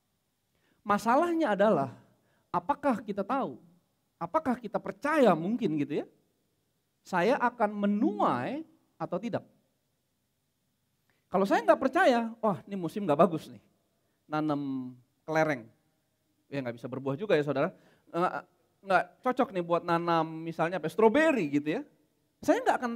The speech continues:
tanam stroberi, karena saya tahu saya nggak akan menuai, mubazir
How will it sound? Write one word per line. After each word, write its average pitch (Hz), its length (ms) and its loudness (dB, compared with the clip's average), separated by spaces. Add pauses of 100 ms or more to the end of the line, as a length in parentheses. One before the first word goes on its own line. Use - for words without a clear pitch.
tanam 208 400 0
stroberi, 202 720 0 (720)
karena 262 240 -6
saya 247 160 -4
tahu 330 240 -2
saya 285 160 -8
nggak 170 240 0
akan 330 140 -6 (1080)
menuai, 175 560 -4 (1040)
mubazir 196 560 6